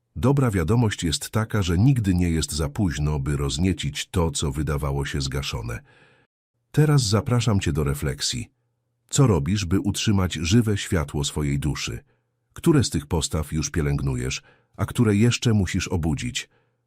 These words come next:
Podziel się w komentarzach swoimi spostrzeżeniami. Twoja historia może zainspirować inne osoby, które również szukają, jak starzeć się z większą lekkością i prawdą. Jeśli ta wiadomość poruszyła twoje serce,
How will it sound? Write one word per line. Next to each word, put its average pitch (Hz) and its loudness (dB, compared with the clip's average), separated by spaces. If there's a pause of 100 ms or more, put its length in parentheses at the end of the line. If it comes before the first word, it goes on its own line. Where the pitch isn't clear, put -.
(240)
Podziel 127 4
się 101 0
w - -14
komentarzach 87 0
swoimi 82 -2
spostrzeżeniami. 71 -4 (600)
Twoja 85 0
historia 95 0 (260)
może 95 4
zainspirować 90 0
inne 95 4
osoby, 85 -2
które 101 0
również 107 2
szukają, 85 0 (480)
jak 98 0
starzeć 110 0
się 98 -2
z 85 -2
większą 110 2
lekkością 101 -2
i 95 0
prawdą. 62 -4 (760)
Jeśli 127 2
ta 127 0
wiadomość 113 2
poruszyła 101 0
twoje 71 -2
serce, 73 -2